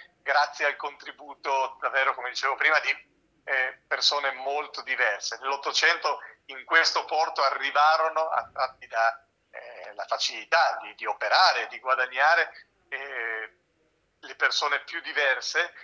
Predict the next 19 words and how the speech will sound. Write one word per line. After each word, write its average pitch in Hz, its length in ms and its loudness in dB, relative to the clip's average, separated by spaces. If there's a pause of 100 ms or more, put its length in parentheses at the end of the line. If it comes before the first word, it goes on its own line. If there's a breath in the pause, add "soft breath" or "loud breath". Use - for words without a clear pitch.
(180 loud breath)
e - 120 -16
quindi 165 220 2
oggi 156 200 2
Trieste 156 420 2
è 143 60 6
una 131 120 0
città 127 720 4
strana, 107 540 0
ecco, 107 220 -12
non 143 120 -6
soltanto 151 280 -2
dal 151 80 -4
punto 147 140 -12
di 151 60 -2
vista 143 140 -4
architettonico, 160 640 -2
ricorda 139 460 2
un 135 140 -4
po', 147 300 -2